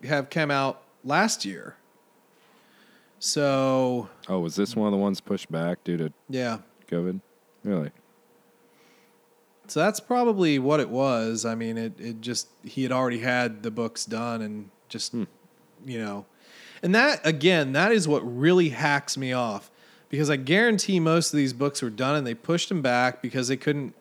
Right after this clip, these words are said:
Speaker 1: get the physical publishing done because of
Speaker 2: Yeah.
Speaker 1: covid. I,
Speaker 2: Then
Speaker 1: you know,
Speaker 2: just,
Speaker 1: that
Speaker 2: then just release the Audible.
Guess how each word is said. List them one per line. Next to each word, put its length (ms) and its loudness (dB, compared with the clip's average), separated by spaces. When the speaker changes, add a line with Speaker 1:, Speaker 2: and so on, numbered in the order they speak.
Speaker 1:
get 220 -2
the 80 -6
physical 440 0
publishing 760 -4
done 380 -6
because 240 -2
of 80 -4
Speaker 2:
Yeah. 60 -6
Speaker 1:
covid. 380 0
I, 180 6
Speaker 2:
Then 300 0
Speaker 1:
you 100 4
know, 60 8
Speaker 2:
just, 120 4
Speaker 1:
that 200 6
Speaker 2:
then 160 2
just 260 0
release 300 0
the 140 -2
Audible. 340 -2